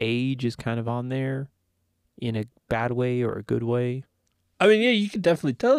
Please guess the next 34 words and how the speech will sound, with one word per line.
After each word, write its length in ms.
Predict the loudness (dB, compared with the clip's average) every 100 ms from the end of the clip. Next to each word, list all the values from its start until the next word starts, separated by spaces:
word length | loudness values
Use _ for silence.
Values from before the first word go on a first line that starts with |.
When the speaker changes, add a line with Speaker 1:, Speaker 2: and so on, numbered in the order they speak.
| 4
Speaker 2:
that 180 | 0 -8 -14 _
there's 320 | -4 -4 -2 0
age 320 | 0 0 0
there. 320 | 0 2 -2 -8 _ _ _ _ _ _ _ _ _ 0
I 60 |
mean, 180 | 4 6
we, 80 | 4
we've, 460 | 4 4 4 2 -4 -14 -4
we've 220 | -2 0
talked 300 | -2 -2 -4
about 300 | -6 -6 -6
this 220 | -10 -8
a 60 | -8
little 300 | -6 -6 -4
bit, 280 | -4 -4 -6 -12
um, 380 | -12 -12 -14 -16 -20 -20 _ _ _
you 100 | -2
know, 80 | 0
off 280 | 0 -2 0
podcast. 680 | 2 0 0 -4 -4 -6 -16 -20 _ -6
The 240 | 0 2
Princess 440 | 4 2 2 0 -2
Bride 360 | 2 4 4
effect. 540 | 2 2 2 2 -6 -20 _ _ _ _ 4
Our 200 | 4 4
generation 880 | 2 0 2 2 0 0 -2 -2
is 300 | -2 -4 -6
just, 280 | -6 -6 -2
like, 460 | -2 -2 -4 -12 -20 _ _ _ -4
enamored 680 | -2 0 0 2 2 2 0
with 340 | -2 -2 -4
Princess 440 | -2 -2 0 -4 -2
Bride 600 | 2 4 4 2 0 -10 _ -2
Speaker 1:
Mm-hmm. 340 | -2 -2